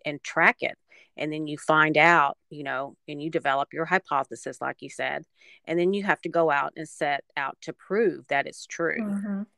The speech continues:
Speaker 1: That's
Speaker 2: Or
Speaker 1: the
Speaker 2: untrue.
Speaker 1: Yeah, or untrue. Exactly. Or that's not true. So that's the scientific method, you know, and our show is rating as nature and science. So, uh, that's how we're rated. So that's what you're gonna hear from the Earthy Girls. But, um,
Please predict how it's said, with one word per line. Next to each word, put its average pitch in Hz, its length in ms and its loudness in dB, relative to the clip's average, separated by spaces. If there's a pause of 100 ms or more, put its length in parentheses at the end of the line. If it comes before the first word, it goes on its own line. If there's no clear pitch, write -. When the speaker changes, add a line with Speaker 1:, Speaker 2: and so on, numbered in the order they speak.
(120)
Speaker 1:
That's 160 160 4
Speaker 2:
Or 240 120 4
Speaker 1:
the 277 80 -4
Speaker 2:
untrue. 208 440 -4 (400)
Speaker 1:
Yeah, 240 180 2
or 233 240 2
untrue. 240 460 -4
Exactly. 202 600 -6
Or 165 140 -8
that's 175 260 -8
not 220 220 -6
true. - 260 -12
So 147 220 -8
that's 156 220 -6
the 160 80 -14
scientific 135 600 -6
method, 185 360 -4 (340)
you 175 140 2
know, 170 240 4
and 156 240 -2
our 151 200 4
show 151 440 0
is 156 260 -4
rating 147 380 -2
as 143 160 -6
nature 147 400 -4
and 156 100 -6
science. 143 500 0
So, 143 360 2 (400)
uh, - 400 4
that's 147 320 2
how 156 140 2
we're 160 200 2
rated. 156 420 0
So 139 220 -4
that's 151 260 0
what 175 200 -4
you're 170 80 0
gonna 156 160 -2
hear 175 240 -4
from 143 220 -4
the 147 100 -4
Earthy 147 280 -6
Girls. 151 460 -6
But, - 180 -2 (500)
um, 147 400 0